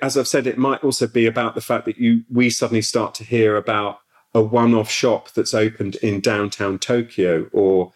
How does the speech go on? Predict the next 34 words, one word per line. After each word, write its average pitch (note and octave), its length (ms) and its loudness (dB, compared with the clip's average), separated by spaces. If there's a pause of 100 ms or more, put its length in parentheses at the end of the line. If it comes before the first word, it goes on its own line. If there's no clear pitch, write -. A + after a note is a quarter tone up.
(280)
you B2 100 2
know, G2 240 0
in A2 420 0 (220)
Brixton G#2 640 -2
in G2+ 180 -2
South G#2+ 380 -4
London, A#2+ 680 0
or G#2+ 340 2
in G2+ 480 0 (680)
an A#2+ 180 2
unexpected A#2 640 -2
part A#2 260 -4
of - 60 -10
San G#2+ 220 -4
Francisco. G2+ 800 -4 (720)
And A#2 520 -2 (640)
it C#3 160 2
might D3 260 2
be C3+ 80 0
the A#2+ 120 -2
fact - 240 -6
that - 180 -6
you've B2 200 0
got C3 200 0
three C3 300 2
very B2 320 2
similar A2+ 320 0
shops - 360 -2
opening G#2+ 420 -2
in G#2 200 -2
three A2 340 0
completely A#2 640 -2
disconnected G#2 680 -4
cities F#2+ 500 -2